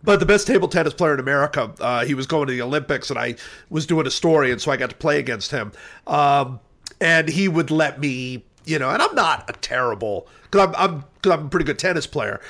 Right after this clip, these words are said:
So I, I, I play ping pong the way I play tennis. So, um, you know, I have the strokes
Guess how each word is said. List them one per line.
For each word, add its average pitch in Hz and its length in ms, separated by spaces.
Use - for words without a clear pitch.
So - 160
I, 160 200
I, 147 280
I 170 120
play - 340
ping 165 200
pong 135 180
the 123 80
way 123 140
I - 20
play 120 200
tennis. 135 420
So, 131 320
um, 147 180
you 160 100
know, 131 60
I 127 140
have 131 220
the 147 80
strokes - 580